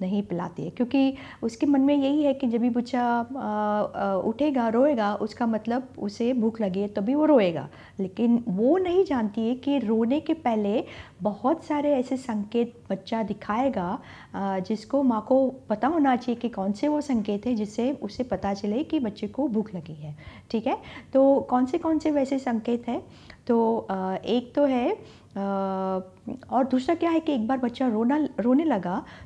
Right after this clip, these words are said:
तो वो, अ, बच्चा इतना, अ, बेचैन हो जाएगा कि वो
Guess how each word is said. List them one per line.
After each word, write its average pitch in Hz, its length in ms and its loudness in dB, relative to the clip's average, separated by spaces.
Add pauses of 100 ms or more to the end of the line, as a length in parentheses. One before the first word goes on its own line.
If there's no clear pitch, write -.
तो 277 100 4
वो, 302 380 4
अ, 226 360 -4
बच्चा 254 680 -2
इतना, 320 600 0
अ, 220 280 -2
बेचैन 202 520 2
हो 269 120 6
जाएगा 196 380 0
कि 285 200 -2
वो 269 400 2